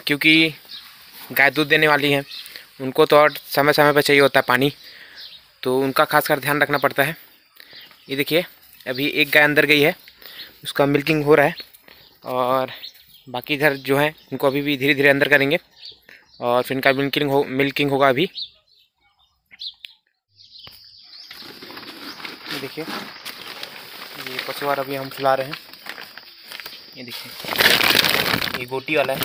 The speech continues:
इसको पानी में अपन दस से पन्द्रह मिनट फुला देते हैं तो ये पूरी तरीके से भीग जाता है, फूल जाता है। तो इसको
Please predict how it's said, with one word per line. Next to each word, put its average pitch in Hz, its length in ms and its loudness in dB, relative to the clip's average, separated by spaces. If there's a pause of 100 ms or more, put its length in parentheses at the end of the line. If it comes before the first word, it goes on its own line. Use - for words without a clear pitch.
(240)
इसको - 260 -8
पानी 131 240 -8
में 135 300 -8
अपन 131 440 -16 (140)
दस 131 420 -8
से 139 80 -10
पन्द्रह 135 200 -6
मिनट 135 120 -8
फुला 135 200 -4
देते 127 220 -6
हैं 156 100 -10
तो - 160 -12
ये 135 120 -6
पूरी - 220 -8
तरीके 135 200 -4
से 131 160 -8
भीग 139 140 -8
जाता 120 160 -6
है, 139 120 -6 (680)
फूल 151 120 -2
जाता 127 240 0
है। 120 60 -10 (840)
तो 139 60 -6
इसको 147 420 -2